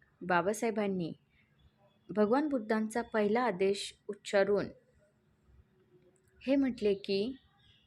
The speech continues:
"ज्या भगवंतांनी संपूर्ण जीवनात पायी चालून धम्माचा प्रचार प्रसार केला, असे पायी चालणारे,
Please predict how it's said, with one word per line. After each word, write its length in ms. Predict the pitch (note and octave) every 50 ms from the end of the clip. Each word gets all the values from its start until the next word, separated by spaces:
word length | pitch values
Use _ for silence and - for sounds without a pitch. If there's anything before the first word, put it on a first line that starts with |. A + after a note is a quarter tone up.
| - F#3+
"ज्या 180 | G3 A#3+ C4
भगवंतांनी 1000 | C#4 C4 C4 B3 G#3+ G#3+ A3+ A3 G#3+ G#3+ G#3+ G#3 G3+ G3 G3 G3 G3 F#3 D#3 - - _ _ _ _ _ _ _ _ _ _ - - _ _ - -
संपूर्ण 480 | A#3 A3 A3 A3 C4 C#4+ D#4 D#4+ D4+ B3+
जीवनात 520 | - - G#3 G3+ G3 G3 G3 G3 F#3 F3 D3+ - - - - - - _ _ _ _ - _ _ - - _
पायी 280 | - G#3 G#3+ A#3+ C#4 C#4
चालून 480 | C#4 - C4 B3 B3 B3 C4 B3+ A3+ F#3 - - _ - - - - _ - _ - - E3+
धम्माचा 440 | G#3 G#3 G#3 G#3+ A3+ A3+ A3+ - A3+
प्रचार 420 | A3+ - G3 F#3+ - - B3 C4
प्रसार 420 | C4 - A3 G#3 - - F3+ F3 F3 -
केला, 340 | - E3+ D#3+ D#3+ D#3+ D3+ C#3+ C#3 - _ _ _ _ _ _ _ _ _ _ _ _ _ -
असे 600 | - G3 G3+ - - A#3 A3 G#3 F#3+ - - _ _ _ _ _ _ _ _ _ _ -
पायी 260 | G#3+ G#3 A3 C4 C#4
चालणारे, 800 | - - C4 A3 G3+ F#3+ F#3 F#3 F#3 F#3 E3+ F3 F3 E3 D3